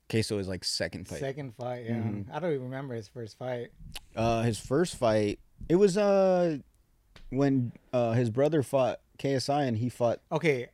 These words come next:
Speaker 2: I didn't watch that fight.
Speaker 1: I didn't either.
Speaker 2: I didn't either. I didn't really care, dude.
Speaker 1: I didn't watch any fights until the, I didn't watch any of them until the third one. Till he fought, um, Woodley.
Speaker 2: Tyron,
Speaker 1: Tyron Woodley.
Speaker 2: Yeah. I mean, you know, like, I, I joke around,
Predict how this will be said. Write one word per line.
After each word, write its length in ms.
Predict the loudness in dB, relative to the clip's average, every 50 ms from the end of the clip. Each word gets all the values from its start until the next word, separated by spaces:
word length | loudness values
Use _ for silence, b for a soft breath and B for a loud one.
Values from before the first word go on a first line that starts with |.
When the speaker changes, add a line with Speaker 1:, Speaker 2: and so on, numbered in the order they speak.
| -2
Speaker 2:
I 100 | 2 2
didn't 180 | 2 2 2 0
watch 240 | 0 0 0 0 -2
that 160 | -4 -8 -8
fight. 220 | -8 -10 -12 -10 -4 0
Speaker 1:
I 100 | 2 2
didn't 160 | 2 4 4
either. 200 | 2 2 2 2 2
Speaker 2:
I 80 | 2
didn't 200 | 2 2 0 -2
either. 220 | -2 -2 -2 0 2
I 100 | 4 4
didn't 100 | 4 4
really 160 | 4 2 0 -2
care, 360 | -2 0 0 2 2 2 2
dude. 360 | 4 4 4 4 2 0 2 4
Speaker 1:
I 60 | 6
didn't 120 | 8 8
watch 200 | 8 6 2 0 0
any 200 | 2 4 4 4
fights 340 | 4 4 4 4 4 4 2
until 280 | -2 -2 -2 -4 -6 -6
the, 120 | -6 -8 -4 0
I 80 | 2 4
didn't 120 | 4 4
watch 220 | 4 2 0 -2 -6 -6
any 140 | -4 -2 -2
of 80 | -2
them 40 | -2 -4
until 180 | -2 -2 -2
the 60 | -2
third 180 | 0 0 0 0
one. 180 | 0 -2 -4 -8 _ _ _ _ _ _ _ _ -2
Till 100 | 0 0
he 60 | 2
fought, 280 | 2 2 2 2 2 0
um, 540 | 0 0 0 0 -2 -2 -4 -4 -8 -10 -12 _ _ _ _ _ _ _ -4 2
Woodley. 280 | 2 2 4 2 0 -2 -4 -10 -10
Speaker 2:
Tyron, 100 | -6 -2
Speaker 1:
Tyron 220 | 0 0 0 0 0
Woodley. 320 | 0 0 0 -2 -4 -4
Speaker 2:
Yeah. 180 | -6 -8 -8 -8 -8 -8 -8 -10 -12 -14 _ _ _ b b b b b b b b b b b b b b b _ _ _ _ -20 _ -12
I 40 | -6
mean, 440 | -4 -2 -2 -2 -4 -4 -6 -10 -12 -16 -20 -20 -20 -20 -20 -20 -20 _ _ _ -8
you 160 | -4 -4 -2
know, 200 | 0 0 0 0
like, 300 | 0 0 0 -2 -4 -8 _ _ _ _ _ _ _ _ _ _ _ _ _ _ _ _ _ -4
I, 240 | 0 2 2 2 0 -2
I 100 | -2 -2
joke 300 | 0 2 2 0 0 0
around, 640 | -2 -2 -2 0 0 2 2 0 0 0 -2 -4 -8